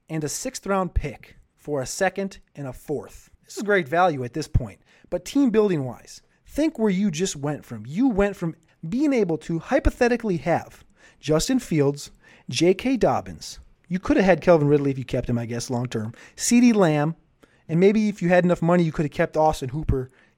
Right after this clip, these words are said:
in Atlanta. Why spend money on Mike Davis? Why waste money on Todd Gurley when you could have drafted and started to build a team? I'll tell you what's next, Josh.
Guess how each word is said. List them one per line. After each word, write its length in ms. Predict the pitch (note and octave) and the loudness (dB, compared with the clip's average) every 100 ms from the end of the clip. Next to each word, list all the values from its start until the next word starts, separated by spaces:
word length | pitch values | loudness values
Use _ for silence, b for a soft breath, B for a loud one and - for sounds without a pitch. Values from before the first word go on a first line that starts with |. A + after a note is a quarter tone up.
| _ | _
in 280 | A3 A3+ D#3+ | 2 4 2
Atlanta. 420 | B2+ G#2 A#2 - _ _ b | -4 -8 -12 -16 _ _ b
Why 240 | D#3+ A3 | -2 0
spend 320 | D4+ - D4 | 0 -2 0
money 260 | G#3+ A3+ G3 | 2 2 2
on 80 | D#3 | 0
Mike 240 | E3+ F3 | 0 0
Davis? 480 | C#3+ D#3 D3+ D3 - B B B | 0 0 0 -4 -10 B B B
Why 220 | D#3 F#3+ | 2 4
waste 300 | G#3 G#3 G#3 | 4 2 0
money 220 | F3+ F#3+ | -2 0
on 100 | F#3 | -2
Todd 320 | D#3 E3+ E3+ | -2 -4 -4
Gurley 420 | C3 C#3 C3 C3 C3 b _ | -2 -2 -2 -4 -8 b _
when 180 | F#3 G3+ | 0 2
you 80 | |
could 220 | G3+ - A#3+ | 0 0 0
have 160 | G#3+ | 0
drafted 540 | D#3+ C3 F#3+ A3 D#3 B2 | -2 4 4 4 0 -8
and 120 | C#3 | -8
started 380 | - G3+ G3 E3+ | -4 0 0 -2
to 140 | E3+ | -8
build 360 | A#2 E3+ F3+ D#3+ | -2 0 0 0
a 140 | C3+ | -6
team? 420 | B2+ - F#3 A#2 - _ _ | -10 -2 -2 -2 -8 _ _
I'll 100 | F#3+ | -6
tell 140 | F#3+ | -2
you 140 | C4+ G#3+ | 0 0
what's 200 | F#3 - | -2 -4
next, 260 | A2+ G#2+ | -10 -12
Josh. 440 | - A#2 G2+ - | -14 -12 -10 -10